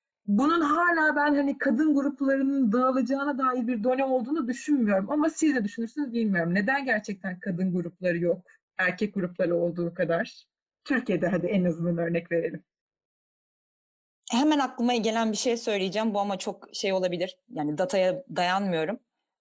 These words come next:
Speaker 2: Kadın grupları erkek gruplarına göre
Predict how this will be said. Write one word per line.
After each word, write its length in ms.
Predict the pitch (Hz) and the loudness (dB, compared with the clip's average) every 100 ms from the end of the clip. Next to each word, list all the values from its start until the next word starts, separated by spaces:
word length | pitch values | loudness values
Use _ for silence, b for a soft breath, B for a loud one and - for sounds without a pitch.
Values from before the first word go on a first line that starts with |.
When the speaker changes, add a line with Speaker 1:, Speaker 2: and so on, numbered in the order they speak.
| _ _ _ _ | _ _ _ _
Speaker 2:
Kadın 320 | - 214 277 | -4 0 2
grupları 600 | 285 285 - 226 208 269 - | 2 2 0 0 0 -2 -2
erkek 380 | 190 190 285 285 | -4 -2 -2 0
gruplarına 560 | 254 240 226 226 226 | -2 -2 0 0 0
göre 380 | 233 214 202 254 | 0 0 0 -2